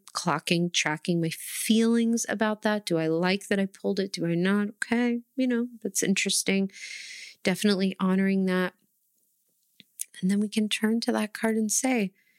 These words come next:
"What medicine are you bringing? How can I be open to that medicine?" Like, we can, you can pull those. Those are two, um, prompts that you can pull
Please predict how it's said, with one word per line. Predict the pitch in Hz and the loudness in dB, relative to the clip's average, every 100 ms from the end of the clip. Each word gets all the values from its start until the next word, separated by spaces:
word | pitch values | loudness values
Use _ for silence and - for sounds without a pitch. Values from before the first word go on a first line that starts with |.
| _ _ _ _ _ _ _ _ _ - | _ _ _ _ _ _ _ _ _ 0
"What | 220 262 | 2 4
medicine | 226 240 269 269 - 170 156 - _ - | 2 4 2 0 -2 -2 -6 -14 _ 0
are | 175 | 2
you | 170 | 2
bringing? | 165 165 160 160 185 _ _ _ _ _ - | 0 -2 -2 -6 -10 _ _ _ _ _ -6
How | - | -2
can | 196 226 | 2 4
I | 240 | 2
be | 233 240 226 | 0 -2 0
open | 226 - 233 202 | 0 2 0 0
to | 165 | -2
that | 156 160 - | -2 -2 0
medicine?" | 170 170 - - - - | 0 0 0 -2 -10 -4
Like, | 196 - | -4 0
we | 214 | 0
can, | - 226 208 | 2 0 2
you | 226 | 0
can | 208 240 240 208 | 4 2 2 -2
pull | - - 240 269 269 - - - | -12 0 2 2 0 -6 -10 0
those. | 185 160 165 - - _ | 2 2 0 -2 -4 _
Those | 202 202 | 0 4
are | 240 226 - | 2 2 0
two, | - 214 214 214 214 - _ _ _ _ _ _ _ | 2 4 4 2 -2 -6 _ _ _ _ _ _ _
um, | 190 185 180 175 190 - | 2 4 4 2 -2 -6
prompts | - 202 277 220 - | -2 0 0 0 0
that | - - | 0 -2
you | 196 | -2
can | - 185 | 0 0
pull | - 208 | 0 0